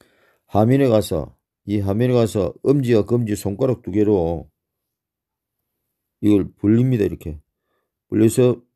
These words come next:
가장 왼쪽에 있는 부분이 보이게 이렇게 했어요. 그 다음에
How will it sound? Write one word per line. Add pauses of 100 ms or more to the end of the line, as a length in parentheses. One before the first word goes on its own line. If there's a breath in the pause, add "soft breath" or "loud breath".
(140)
가장
왼쪽에
있는
부분이
보이게
이렇게
했어요. (1400 soft breath)
그
다음에